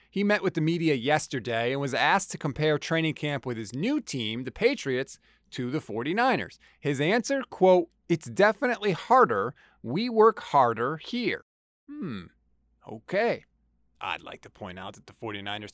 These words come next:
kicked the hell out of the Patriots when they played last year, so maybe New England needs to step it up a little bit, but what do I know?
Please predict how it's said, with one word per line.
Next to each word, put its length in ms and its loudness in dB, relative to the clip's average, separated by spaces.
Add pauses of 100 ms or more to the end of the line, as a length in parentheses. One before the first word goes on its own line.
kicked 240 -10
the 80 -10
hell 300 -2
out 120 -2
of 60 -8
the 60 -12
Patriots 500 -6
when 120 -8
they 120 -4
played 320 -4
last 340 -2
year, 340 2
so 200 -2
maybe 320 -2
New 180 -6
England 280 -6
needs 180 -6
to 120 -8
step 300 -2
it 80 0
up 160 6
a 60 8
little 260 8
bit, 400 4
but 280 4 (320)
what 160 2
do 100 0
I 120 -6
know? 200 -20